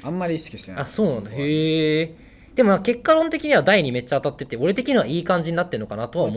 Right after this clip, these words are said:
Speaker 2: てた。
Speaker 1: 確かにダークな感じっていう意味では良かった。
Speaker 2: そうだよね。なんか逆に俺にこう、こうと光当たっててもさ、なんか変な感じがするから。
Speaker 1: うん。
Speaker 2: そうそうそうそう。良かったかなとは思ってた。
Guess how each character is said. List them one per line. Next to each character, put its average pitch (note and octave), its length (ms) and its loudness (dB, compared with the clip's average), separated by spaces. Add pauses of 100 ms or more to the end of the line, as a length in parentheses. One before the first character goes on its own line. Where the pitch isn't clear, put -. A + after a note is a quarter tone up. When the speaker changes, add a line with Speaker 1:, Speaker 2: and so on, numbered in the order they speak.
Speaker 2:
て - 60 -10
た。 F3+ 80 -6
Speaker 1:
確 A#2+ 100 -4
か F3+ 80 -2
に B3 60 -2
ダ C#4+ 60 -6
ー - 20 -16
ク F3 100 -4
な A#2 100 -6
感 A#2 220 -8
じ G#2+ 180 -10
っ G2+ 40 -10
て - 260 -16
い A#2 100 -6
う - 20 -8
意 A2+ 60 -8
味 G#2+ 100 -8
で F2+ 80 -12
は D#2+ 120 -14
良 G2+ 100 -16
か F#2+ 100 -16
っ - 20 -18
た。 - 80 -20
Speaker 2:
そ - 160 -6
う C#3 40 -2
だ A2+ 60 -4
よ G2+ 80 -6
ね。 A2 100 -8
な A#2+ 100 -8
ん - 40 -12
か G2 160 -12
逆 F#3+ 240 -2
に C#4 60 2
俺 A#3+ 200 4
に C4 100 -4
こ C4+ 180 0
う、 C4 60 0
こ B3+ 120 2
う B3+ 60 2
と B3+ 80 4
光 B3 220 6
当 D3 60 2
た E3+ 60 -2
っ D#3+ 40 -2
て C#3+ 60 -14
て C3 80 -4
も A#2+ 60 -8
さ、 A2 160 -10 (140)
な F#3+ 80 -2
ん - 40 -6
か - 60 -10
変 A#3 160 2
な D3+ 80 -4
感 D3 160 -4
じ C#3 60 -10
が C#3 100 -6
す C#3+ 100 -12
る C#3 60 -8
か A2+ 100 -10
ら。 G2+ 240 -16
Speaker 1:
う G#2 40 -20
ん。 F#2+ 160 -20
Speaker 2:
そ D3 80 -8
う C3 40 -8
そ B2 120 -14
う B2 40 -14
そ B2+ 100 -12
う A#2 40 -14
そ A2+ 100 -12
う。 - 40 -14 (160)
良 F3 100 -4
か D#3+ 100 4
っ - 60 0
た - 80 2
か C#3+ 80 0
な A#3+ 160 6
と F#3 140 2
は A#2 60 0
思 B2 120 -2
っ B2 60 -2
て - 80 -18
た。 - 160 -12